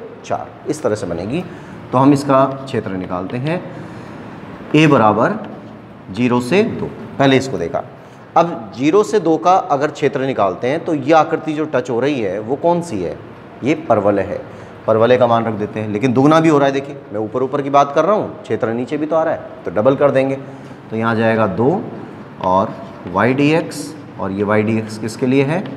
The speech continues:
परवलय के लिए। फिर प्लस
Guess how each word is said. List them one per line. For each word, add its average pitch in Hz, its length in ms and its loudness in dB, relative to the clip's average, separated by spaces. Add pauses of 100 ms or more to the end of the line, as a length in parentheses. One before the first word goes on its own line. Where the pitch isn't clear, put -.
(760)
परवलय 78 340 -4
के - 140 -10
लिए। - 1800 -14
फिर 151 260 8 (180)
प्लस 147 520 -2